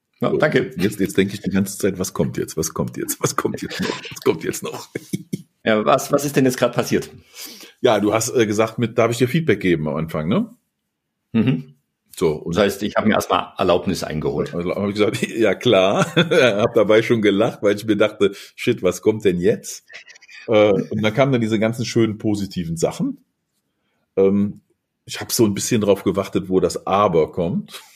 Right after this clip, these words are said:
Speaker 2: <laughs> Und
Speaker 1: Mhm.
Speaker 2: dann die
Speaker 1: Das
Speaker 2: Message
Speaker 1: ist ja verboten.
Speaker 2: mit dem, was ich jetzt noch nicht so gut mache. Und das kam dann gar nicht. Und somit hat sich die Sache für mich einfach nur, äh, schön angefühlt.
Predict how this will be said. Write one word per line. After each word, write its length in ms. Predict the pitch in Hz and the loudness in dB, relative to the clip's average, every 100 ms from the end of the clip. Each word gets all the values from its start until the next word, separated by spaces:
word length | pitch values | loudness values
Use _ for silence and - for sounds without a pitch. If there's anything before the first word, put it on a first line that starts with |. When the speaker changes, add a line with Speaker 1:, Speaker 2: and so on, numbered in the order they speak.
| - | -14
Speaker 2:
<laughs> 100 | - | -8
Und 320 | 220 196 160 | 0 0 0
Speaker 1:
Mhm. 200 | 113 107 | -2 0
Speaker 2:
dann 160 | 101 113 | 0 0
die 60 | 107 | 2
Speaker 1:
Das 80 | |
Speaker 2:
Message 320 | 95 107 - 107 | 2 2 0 -2
Speaker 1:
ist 100 | - | -4
ja 60 | |
verboten. 680 | 104 107 - 104 110 85 78 | -2 -2 2 0 0 -2 -4
Speaker 2:
mit 200 | 110 104 | -2 2
dem, 160 | 107 107 | 2 4
was 120 | 101 | 2
ich 80 | 104 | 2
jetzt 160 | 107 104 | 2 2
noch 80 | 101 | 2
nicht 160 | 113 | 2
so 120 | 95 | 2
gut 160 | 82 87 | 0 0
mache. 380 | 85 82 127 196 - - - - | -2 -4 -4 -6 -8 -18 -20 -8
Und 140 | 104 | 0
das 220 | 98 98 - | 2 0 0
kam 260 | 117 107 | 0 2
dann 180 | 98 98 | 2 4
gar 220 | 98 131 | 4 2
nicht. 300 | 98 113 120 | 2 0 0
Und 280 | - 95 98 | 0 2 0
somit 480 | 85 87 98 95 101 | -4 -6 0 2 2
hat 140 | 120 | -2
sich 120 | - | -4
die 100 | - | -6
Sache 260 | 92 101 - | -4 -2 -2
für 140 | 120 | -2
mich 200 | 110 107 | -4 -4
einfach 280 | 101 98 107 | -4 -4 -4
nur, 680 | 113 113 113 113 110 113 107 | 0 2 4 4 2 2 -2
äh, 80 | _ - _ | _ -20 _
schön 360 | - 120 110 | 0 4 4
angefühlt. 680 | 92 87 82 - 85 78 - | 2 0 -2 -4 -4 -4 -6